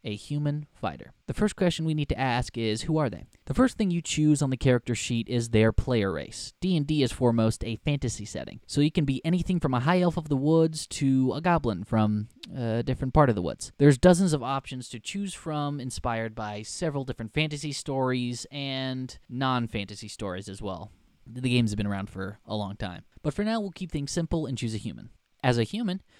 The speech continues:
you get the simple power of re-rolling a bad roll on the die and get to choose what languages you speak. After that, you make a backstory for your character.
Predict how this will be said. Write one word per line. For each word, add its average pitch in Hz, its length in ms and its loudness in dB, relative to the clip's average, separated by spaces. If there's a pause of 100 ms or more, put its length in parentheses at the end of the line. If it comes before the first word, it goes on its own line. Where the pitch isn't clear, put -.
(140)
you 160 120 -2
get 156 180 2
the 127 140 -2
simple 208 360 0
power 160 360 2
of 123 160 0
re-rolling 131 420 0
a 107 60 -2
bad 139 200 2
roll 131 200 2
on 107 240 -2
the 104 100 -2
die 156 560 0 (480)
and 156 380 -2 (240)
get 123 100 -4
to 139 80 -4
choose 120 400 -2
what 139 240 -2
languages 196 460 -6
you 85 60 -12
speak. - 400 -12 (1400)
After 120 220 -2
that, 185 240 0
you 135 120 -6
make 120 140 -2
a 110 100 -2 (140)
backstory 165 560 -2
for 135 140 -6
your 131 100 -2
character. - 480 -10